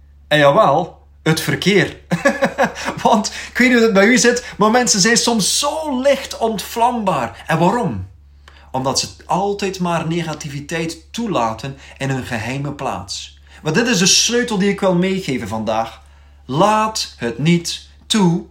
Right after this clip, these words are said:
maar laat het gaan. Laat het niet toe, maar laat het gaan. <laughs> Laat het los,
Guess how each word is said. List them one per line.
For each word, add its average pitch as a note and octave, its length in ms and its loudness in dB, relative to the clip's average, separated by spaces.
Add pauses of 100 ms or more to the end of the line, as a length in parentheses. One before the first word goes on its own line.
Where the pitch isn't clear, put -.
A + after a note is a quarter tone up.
(460)
maar B2 240 0
laat C3 220 4
het C#3 140 -4
gaan. G#2 400 -4 (480)
Laat B3+ 380 0
het C4 140 -2
niet D4 380 -2
toe, D#3 320 -2 (540)
maar C3 220 2
laat D3+ 240 4
het F3+ 120 -2
gaan. G2+ 400 -4 (340)
<laughs> - 200 -16
Laat F#3 240 4
het G#3+ 120 0
los, B3 480 2